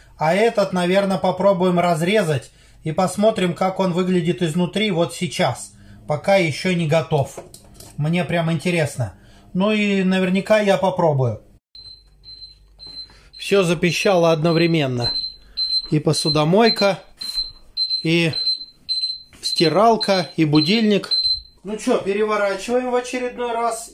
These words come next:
И теперь уже присыпаем солью. Щас присыпаем с одной стороны. Заводим будильник на два часа.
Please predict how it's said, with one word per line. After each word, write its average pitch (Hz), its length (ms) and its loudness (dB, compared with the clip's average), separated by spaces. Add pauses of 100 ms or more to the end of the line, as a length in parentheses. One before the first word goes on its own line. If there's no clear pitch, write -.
И 185 100 -14
теперь 254 360 -4
уже 202 180 -6
присыпаем 196 600 -4
солью. 143 440 -2 (1900)
Щас 233 300 -2
присыпаем 196 640 -2
с - 80 -12
одной 175 320 0
стороны. 254 580 -2 (2500)
Заводим 214 580 -2
будильник 208 480 -6
на 196 120 -4
два 196 200 -2
часа. 175 640 -4